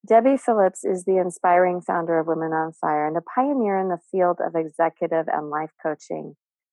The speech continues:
She is known for her work in uplifting and transforming women's lives. She is also an author, speaker,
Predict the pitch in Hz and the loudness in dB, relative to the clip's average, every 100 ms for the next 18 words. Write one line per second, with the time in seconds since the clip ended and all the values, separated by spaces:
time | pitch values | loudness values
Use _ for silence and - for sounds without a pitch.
0 | - 233 202 214 208 220 226 240 240 202 | -2 0 2 2 2 2 -2 -2 0 2
1 | 185 - 185 170 180 175 214 208 214 - | 2 0 -4 0 0 0 -2 -4 -4 -4
2 | 175 170 - 170 170 170 165 170 165 165 | -6 -6 -4 -2 -2 -2 -2 -4 -2 2
3 | 156 151 151 - - 165 165 175 220 208 | 4 2 -2 -10 -10 2 2 4 2 2
4 | 208 180 175 214 262 - 180 170 180 220 | 4 4 2 -2 -6 -6 -6 -4 -2 -2